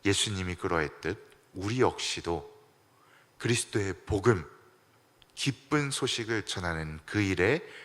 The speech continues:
초점이 맞춰지게 하여 주시옵소서. 그렇게, 아버지, 오늘 하루도 우리를 그 복음 전하는 그 일 가운데 사용하여 주시옵소서. 아버지, 감사합니다. 사랑합니다. 주 예수님의 이름으로 기도드렸습니다.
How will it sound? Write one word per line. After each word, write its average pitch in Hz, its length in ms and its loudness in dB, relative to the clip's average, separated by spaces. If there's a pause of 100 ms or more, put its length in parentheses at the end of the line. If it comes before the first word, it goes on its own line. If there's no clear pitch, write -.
(180)
초점이 92 720 0
맞춰지게 78 580 -6
하여 73 160 -4
주시옵소서. - 800 -6 (540)
그렇게, 117 380 4
아버지, 104 440 4 (580)
오늘 135 360 10
하루도 135 400 6
우리를 87 560 -2 (320)
그 - 140 -18
복음 104 420 0
전하는 78 560 -6
그 - 140 -6
일 82 160 -4
가운데 73 600 -4 (360)
사용하여 71 500 -4
주시옵소서. 73 760 -4 (420)
아버지, - 160 2
감사합니다. 139 880 12
사랑합니다. 95 680 0 (220)
주 104 220 0
예수님의 131 520 4
이름으로 101 560 2
기도드렸습니다. 78 960 -2